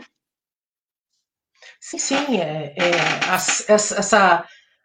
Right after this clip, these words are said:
assim, é, o vírus, ele acaba infectando as células que apresentam esse receptor eca dois, que é a porta de entrada do vírus, né?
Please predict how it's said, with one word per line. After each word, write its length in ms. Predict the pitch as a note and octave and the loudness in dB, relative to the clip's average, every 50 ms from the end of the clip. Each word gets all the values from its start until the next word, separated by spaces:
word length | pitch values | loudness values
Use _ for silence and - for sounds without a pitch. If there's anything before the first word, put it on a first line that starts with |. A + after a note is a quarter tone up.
| _ _ _ _ - - | _ _ _ _ 0 2
assim, 760 | A3 B3 B3 - - - - A3+ B3 D4+ D4 - C#4+ C#4+ A3+ | 4 4 2 2 -2 -4 -4 -4 -4 -4 -4 -2 -2 -2 2
é, 320 | G#3+ A3 - - E3 - | 2 2 2 2 2 2
o 120 | B3 C4 B3 | 2 2 2
vírus, 440 | G#3 F#3+ B3 D#4+ F#4 E4+ C#4 A3 C4 | 2 4 4 4 4 4 2 2 2
ele 120 | B3 B3 | 4 4
acaba 680 | A#3+ A3+ A#3 - - A#3 B3 C4+ C4+ B3+ G3+ F#3 F#3 | 4 2 2 2 4 6 6 6 6 4 4 2 -2
infectando 580 | F#3 F3+ - G#3 G#3 G#3 - - G#3+ G#3 G3+ G3 | -2 -2 -2 -2 -2 -2 0 2 2 4 4 4
as 160 | F#3+ F#3+ - | 2 2 0
células 440 | - - B3 C4+ B3+ A3+ G#3 G3+ - | 0 2 4 4 4 4 0 -2 0
que 80 | - | -2
apresentam 640 | G3+ F#3+ G3 G3+ F#3+ F#3 - G#3+ A3+ C4 C4+ - G#3+ | -2 0 0 -2 -2 -2 0 0 -2 -2 -2 -2 -2
esse 220 | F#3+ F#3 - G3 F#3 | -2 -2 -2 -4 -4
receptor 640 | G3 F#3+ F3+ F3+ - F#3+ - - - G3 F3+ F3 | -4 -4 -4 -4 -6 -8 -8 -6 -4 -4 -2 -2
eca 260 | E3+ E3 E3 F#3+ F3+ | -2 -2 0 0 -2
dois, 680 | F3+ D#3+ F3+ F#3 G#3 B3 E4+ E4+ - - - - - - | 0 0 0 0 0 0 0 -2 -6 -6 -6 -6 -6 -2
que 100 | - G3 | 0 0
é 40 | F3+ | 2
a 80 | F3 - | 0 0
porta 360 | - G3 F#3+ F3+ F#3 G3+ F3 | 0 0 0 0 0 -2 -4
de 100 | E3 F3 | -4 -6
entrada 440 | F3 E3 - F3 E3 D#3 D#3 E3 D#3+ | -8 -6 -2 -2 -2 -2 -2 -4 -2
do 140 | F3 A3 | -2 -2
vírus, 540 | G#3 - G3 G3 A3 A3+ C#4 - - - - - | -2 0 0 0 0 0 -2 -4 -6 -6 -4 -2
né? 240 | F#3 G#3 C4+ C#4+ | 0 0 0 0